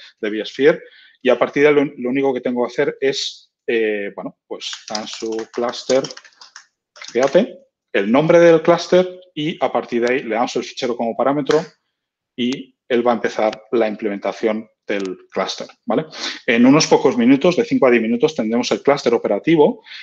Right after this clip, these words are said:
y a partir de ahí podremos, con el comando de Tansu de obtención de credenciales, eh, vamos a poder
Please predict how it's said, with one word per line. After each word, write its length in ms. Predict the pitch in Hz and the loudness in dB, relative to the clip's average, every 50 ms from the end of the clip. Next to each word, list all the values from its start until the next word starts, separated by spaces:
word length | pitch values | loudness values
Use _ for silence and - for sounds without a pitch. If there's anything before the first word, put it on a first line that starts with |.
| - _ _ | -20 _ _
y 120 | - 143 143 | -4 2 2
a 120 | 147 147 | 2 4
partir 300 | - 151 131 - 165 151 | 2 0 -2 0 0 2
de 40 | 147 | 2
ahí 140 | 143 151 160 | 2 2 2
podremos, 460 | 156 - 117 113 123 131 143 139 - | 0 -2 -2 0 0 -2 -2 -4 -6
con 200 | - 123 110 107 | -8 -8 -8 -8
el 240 | 104 101 101 101 - | -8 -10 -10 -12 -12
comando 400 | - 107 101 107 117 120 123 120 | -14 -12 -10 -8 -4 -2 0 0
de 120 | 117 113 | 0 0
Tansu 800 | - 127 127 131 131 - - 127 117 117 113 113 110 107 113 117 - | 0 -2 -4 -2 -4 -4 -4 -2 0 0 0 0 -2 -4 -6 -8 -8
de 80 | 113 | -8
obtención 380 | 110 - - - - - 123 120 | -8 -6 -8 -12 -8 -4 -4 -4
de 100 | 120 117 | -4 -2
credenciales, 800 | - 117 110 110 - - 156 156 151 156 - - - _ _ _ _ _ _ _ _ _ _ _ _ _ _ - - - - - | -4 -6 -6 -6 -2 2 2 2 2 2 -2 -6 -16 _ _ _ _ _ _ _ _ _ _ _ _ _ _ -18 -18 -16 -12 -8
eh, 260 | 127 123 123 117 107 104 107 | -6 -4 -2 -2 -4 -2 -2
vamos 260 | 113 117 123 117 - | -2 -2 -2 -2 -4
a 120 | 139 - | -6 -2
poder 320 | - 123 120 123 127 127 | -2 0 0 0 0 -2